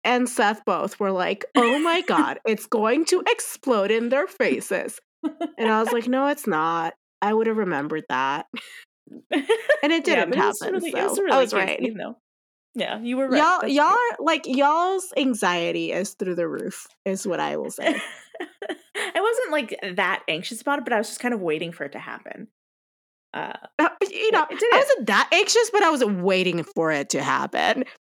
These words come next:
Speaker 1: very
Speaker 2: Yeah.
Speaker 1: intently. <laughs>
Speaker 2: I mean, I, I live in the worst case scenario. That's my life.
Speaker 1: Yeah,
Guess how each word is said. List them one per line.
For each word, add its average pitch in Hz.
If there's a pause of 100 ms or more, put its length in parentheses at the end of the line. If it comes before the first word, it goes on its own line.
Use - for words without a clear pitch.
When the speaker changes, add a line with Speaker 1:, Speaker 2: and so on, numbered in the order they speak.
Speaker 1:
very 185
Speaker 2:
Yeah. 165
Speaker 1:
intently. 180 (220)
<laughs> 494
Speaker 2:
I 247
mean, 269
I, 269 (120)
I 269
live 262
in 247
the 247
worst 233
case 247
scenario. 220
That's 95
my -
life. - (100)
Speaker 1:
Yeah, 370